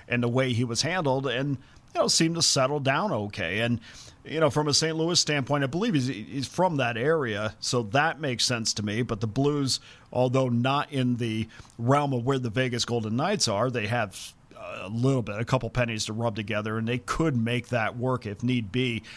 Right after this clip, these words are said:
But assuming, Brian, that, you know, you're not gonna trade away Jack Eichel. I mean, that, that's not gonna happen.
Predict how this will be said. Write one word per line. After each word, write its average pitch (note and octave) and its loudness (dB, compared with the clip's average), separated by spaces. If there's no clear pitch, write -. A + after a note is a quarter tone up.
But D3+ 4
assuming, D3+ 2
Brian, B2 0
that, A#2+ 2
you E3 -2
know, A#2+ 0
you're D3+ 4
not E3 2
gonna C3+ 0
trade C3 2
away A#2 0
Jack G#2+ 0
Eichel. E2+ -2
I G2+ 0
mean, G#2 -2
that, A2+ 0
that's B2 0
not A#2 2
gonna G2+ -2
happen. G2 -2